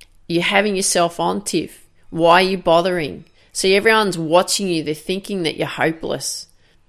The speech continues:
See, they're laughing at you. "How embarrassing, Tiff. You can't even hit the ball into the court. What a joke you are."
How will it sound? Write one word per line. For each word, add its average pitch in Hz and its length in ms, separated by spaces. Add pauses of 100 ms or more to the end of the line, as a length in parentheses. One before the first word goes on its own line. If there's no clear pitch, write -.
(360)
See, 202 640
they're 165 320
laughing 190 800
at - 260
you. 151 140
"How 247 280
embarrassing, 190 840
Tiff. 208 340
You 165 80
can't 233 380
even 180 220
hit 190 200
the - 60
ball 165 440
into 175 340
the 160 100
court. - 500 (120)
What 196 260
a 208 60
joke 175 440
you 170 140
are." - 260